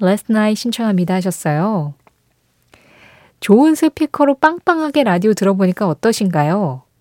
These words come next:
평소하고 느낌이 많이 다르신가요? 사실 저는 음악 듣는 사람 치고는 약간 막귀라.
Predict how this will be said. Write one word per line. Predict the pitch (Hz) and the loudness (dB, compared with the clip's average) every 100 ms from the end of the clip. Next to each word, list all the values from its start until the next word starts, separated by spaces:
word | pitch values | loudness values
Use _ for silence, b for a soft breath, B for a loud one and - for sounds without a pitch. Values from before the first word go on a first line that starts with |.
| - | -8
평소하고 | 190 185 - 180 151 165 160 151 | -2 -2 0 -2 0 0 0 0
느낌이 | 160 180 185 | -2 0 0
많이 | 160 151 | 0 -2
다르신가요? | 170 160 175 170 156 139 185 226 _ _ _ _ _ _ B B B | -2 -2 -2 -2 -2 -4 -6 -8 _ _ _ _ _ _ B B B
사실 | - 269 339 | -10 0 2
저는 | 320 285 277 196 | 2 2 2 2
음악 | 175 220 349 | 2 2 2
듣는 | 370 359 339 | 0 2 0
사람 | 311 302 285 | 0 0 0
치고는 | - 247 247 240 | -2 -4 -2 0
약간 | 185 156 185 | 0 0 0
막귀라. | 151 - 196 180 160 180 | 0 -2 -2 0 0 2